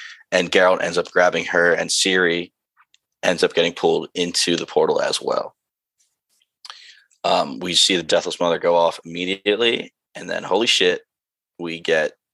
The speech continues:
the Wraiths of Morg, the Wild Hunt, come rattling in. And, and Kyle, you got a little glimpse of them before, but what are, what are your thoughts on them now, now that you got them talking a little bit?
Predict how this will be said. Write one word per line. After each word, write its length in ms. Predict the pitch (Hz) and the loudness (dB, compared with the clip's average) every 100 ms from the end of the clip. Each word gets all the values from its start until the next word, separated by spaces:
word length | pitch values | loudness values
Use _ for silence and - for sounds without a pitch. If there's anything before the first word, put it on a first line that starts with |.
| _ _ _ 80 | _ _ _ -10
the 540 | 80 90 85 85 78 | 0 2 4 2 0
Wraiths 380 | 92 90 98 - | 0 0 2 0
of 120 | 92 | -2
Morg, 500 | 87 87 85 80 85 - _ _ _ _ _ _ _ _ | -2 -2 0 -2 -4 -14 _ _ _ _ _ _ _ _
the 140 | 87 | -4
Wild 420 | 90 92 98 98 92 | 2 4 4 4 2
Hunt, 420 | 101 90 87 - _ _ _ | 0 0 -2 -8 _ _ _
come 320 | - 90 85 | -4 -2 -2
rattling 560 | 87 87 90 87 87 85 | -4 2 2 2 -2 -4
in. 320 | 82 80 87 _ | -6 -8 -12 _
And, 240 | 87 85 - | -10 -10 -10
and 160 | 87 - | -12 -2
Kyle, 440 | 110 98 92 85 | 2 4 4 2
you 160 | 92 90 | -4 -2
got 200 | 92 113 | 0 2
a 40 | |
little 240 | 101 95 90 | 2 2 -2
glimpse 360 | - 95 87 | -4 -4 -4
of 60 | 87 | -4
them 160 | 85 82 | -4 -6
before, 460 | - - 87 82 | -6 0 2 2
but 220 | - 87 | -2 -4
what 200 | 85 98 | 0 2
are, 180 | 98 95 - - | 2 0 -6 -8
what 100 | 107 | -2
are 40 | 101 | 0
your 100 | 101 | 0
thoughts 340 | - 92 - | 2 2 0
on 80 | 92 | -2
them 160 | 87 90 | -2 0
now, 240 | 87 87 | 2 2
now 180 | 90 87 | 0 -2
that 140 | 87 87 | -2 -2
you 60 | |
got 280 | 87 85 - | 0 0 0
them 140 | 82 | -10
talking 400 | - 90 87 - | -2 2 2 0
a 40 | 85 | -6
little 200 | 87 87 | -6 -4
bit? 240 | 50 50 | -2 -2